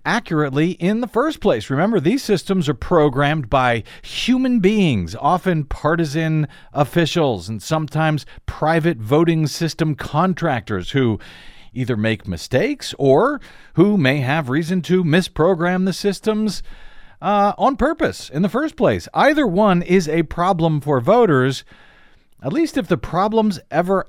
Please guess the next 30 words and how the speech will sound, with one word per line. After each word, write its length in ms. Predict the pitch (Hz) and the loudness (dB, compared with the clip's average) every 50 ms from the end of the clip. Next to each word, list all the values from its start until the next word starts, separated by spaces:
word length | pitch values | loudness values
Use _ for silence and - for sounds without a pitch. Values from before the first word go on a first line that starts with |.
| - - - | -8 -6 -6
actually 540 | 165 170 - - 175 170 165 165 160 160 | -6 -6 -4 -2 -2 0 2 2 0 0
get 400 | 151 123 117 156 151 151 - - | -2 -2 -2 -2 -2 -2 -4 -8
discovered. 720 | 120 147 151 - - - - 170 160 156 120 117 104 90 80 | -6 -6 -6 -6 -6 -6 -2 0 0 0 0 -2 -4 -4 -4
One 380 | 87 107 151 202 233 247 240 | -2 2 2 2 4 2 0
such 400 | 190 - - 208 196 180 - - - | -4 0 2 2 2 2 2 -4 -4
example 720 | 147 156 151 135 120 123 151 156 160 156 - 147 131 117 | -4 -4 -4 -4 -4 -2 0 0 0 0 0 0 0 0
this 320 | 101 110 131 120 - - - | 0 -2 -4 -4 -6 -6 -2
week 260 | 131 139 143 - - | -2 -2 -2 -4 -6
in 240 | - 143 151 151 147 - _ | -4 -2 -2 -2 -4 -2 _
Arkansas, 720 | 131 156 196 185 - 180 147 110 - - 151 120 101 95 | 2 2 2 2 -2 -2 -2 -2 0 2 2 2 2 2
according 340 | 90 - - 147 139 131 110 | -2 0 0 0 0 0 -2
to 180 | - 123 - 117 | -6 -6 -4 -4
A 120 | 117 117 | -4 -4
P, 320 | 101 _ - 139 170 214 214 | -4 _ -2 -2 0 0 0
a 40 | |
Democrat 560 | 147 123 143 147 151 147 - - 151 151 156 113 | 0 0 0 0 0 -4 0 2 2 2 2 0
running 300 | 120 135 147 151 147 117 | 0 0 0 0 -4 -6
for 100 | - 120 | -8 -10
Secretary 800 | - - 185 196 - - 185 - - - 214 208 214 226 - | -2 0 0 0 0 -2 -4 -4 -2 -2 0 0 0 0 -2
of 220 | - 202 214 202 - | -4 -6 -6 -6 -10
State 500 | - - - 294 311 247 - - - - - - - - - - _ - _ _ | -10 -2 -2 -2 -2 -2 -8 -10 -14 -18 -20 -20 -20 -20 -20 -20 _ -20 _ _
in 220 | 196 254 285 277 | -2 -2 0 0
Arkansas 800 | 233 233 269 285 - 254 185 143 - - 151 131 131 143 175 185 - - - - - - - _ _ _ _ _ _ _ | 0 0 -2 -2 0 -2 -2 -2 0 0 2 2 2 2 0 -2 -6 -16 -20 -20 -20 -20 -20 _ _ _ _ _ _ _
was 220 | 190 196 202 170 | -2 -2 0 0
left 480 | 165 156 190 254 285 262 - - - - - | 0 2 4 4 4 4 2 0 -8 -12 -4
off 480 | - 214 277 294 269 - - - - - - | 0 2 4 4 2 2 -2 -8 -18 -4 -2
of 140 | 147 170 | -2 0
the 80 | 175 190 | 0 -2
county's 380 | - 180 175 190 214 220 202 170 | -2 0 0 0 0 0 0 2
ballot 440 | 170 190 226 277 277 - - _ | 2 4 6 6 6 4 2 _